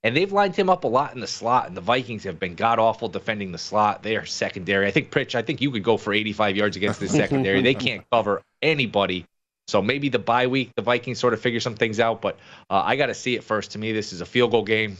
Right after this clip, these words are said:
Speaker 1: The Vikings played nothing but close games, it seems like, so I'll take the three and a half here with Arizona.
Speaker 2: Okay, then you got the Ravens and the Bucks. Uh, I mean, Tampa Bay, uh, Tom Brady disconnected, disjointed, everything out there going on.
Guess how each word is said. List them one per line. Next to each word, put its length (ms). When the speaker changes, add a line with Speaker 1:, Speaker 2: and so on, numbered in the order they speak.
Speaker 1:
The 80
Vikings 400
played 180
nothing 320
but 140
close 240
games, 240
it 80
seems 260
like, 140
so 200
I'll 140
take 180
the 80
three 200
and 80
a 20
half 220
here 160
with 100
Arizona. 500
Speaker 2:
Okay, 200
then 140
you 60
got 120
the 60
Ravens 400
and 80
the 60
Bucks. 420
Uh, 160
I 60
mean, 160
Tampa 280
Bay, 560
uh, 280
Tom 240
Brady 320
disconnected, 760
disjointed, 500
everything 380
out 160
there 240
going 240
on. 240